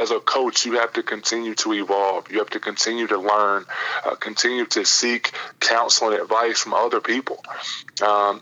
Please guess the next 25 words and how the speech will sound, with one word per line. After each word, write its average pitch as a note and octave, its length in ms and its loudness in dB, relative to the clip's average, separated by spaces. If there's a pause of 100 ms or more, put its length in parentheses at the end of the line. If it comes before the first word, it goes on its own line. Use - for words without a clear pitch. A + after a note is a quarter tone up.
(120)
and A#2+ 180 2
evolve. A2+ 800 -2
That's A2 240 2
the A2+ 120 2
only B2+ 360 2
way A#2+ 220 2
you're A2+ 220 0
gonna G#2+ 280 0
get F#2+ 200 -2
better. A2+ 360 2 (360)
Um, - 360 0
that's G#2 220 2
the G2+ 100 2
only A2+ 220 2
way A2 160 0
you're G#2+ 160 0
gonna G#2 200 0
be G2+ 140 0
successful. - 680 0
But F#2+ 240 0 (600)
it's - 140 0
a G#2+ 60 2
very A#2+ 300 2
rewarding A#2 600 2
business. C3+ 560 -2